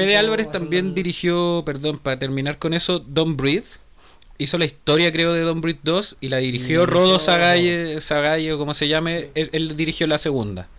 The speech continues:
Speaker 1: Y creo que tienen otra película que es como una segunda parte de La chica del dragón tatuado, pero sin los
Speaker 2: Sí,
Speaker 1: actores.
Speaker 2: pero la
Speaker 1: Una weá rarísima.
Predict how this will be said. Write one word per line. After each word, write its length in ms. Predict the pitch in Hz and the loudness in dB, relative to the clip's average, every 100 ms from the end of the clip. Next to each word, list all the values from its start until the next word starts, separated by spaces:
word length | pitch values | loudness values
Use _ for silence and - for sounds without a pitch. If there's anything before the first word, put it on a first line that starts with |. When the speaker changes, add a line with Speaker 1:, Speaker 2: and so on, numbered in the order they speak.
| - - - - - - - | -16 -16 -16 -20 -20 -20 -10
Speaker 1:
Y 160 | 135 131 | -8 -4
creo 320 | 143 160 170 | 0 2 2
que 140 | 156 | 0
tienen 340 | 147 165 175 165 | 0 0 2 2
otra 240 | 226 220 | 2 2
película 460 | 208 214 214 214 190 | 2 0 0 2 2
que 100 | 160 | 0
es 80 | 165 | -2
como 220 | 165 160 | -4 -2
una 100 | 165 | -2
segunda 320 | 151 151 160 | -2 0 2
parte 300 | 151 170 - | 2 0 0
de 140 | 151 139 | 2 2
La 80 | 127 | 0
chica 220 | 165 156 | 0 0
del 80 | 147 | 2
dragón 240 | 135 147 | 2 2
tatuado, 560 | 160 131 143 175 170 151 | 0 2 4 4 4 2
pero 160 | 135 | 0
sin 180 | 127 151 | -2 0
los 180 | 147 127 | 0 0
Speaker 2:
Sí, 60 | 165 | -2
Speaker 1:
actores. 400 | 170 170 165 151 | 0 2 2 0
Speaker 2:
pero 120 | 131 | -4
la 160 | 127 | -4
Speaker 1:
Una 160 | 127 185 | 0 4
weá 180 | 156 160 | 6 6
rarísima. 680 | 156 135 156 - 147 151 | 6 4 2 0 -2 -2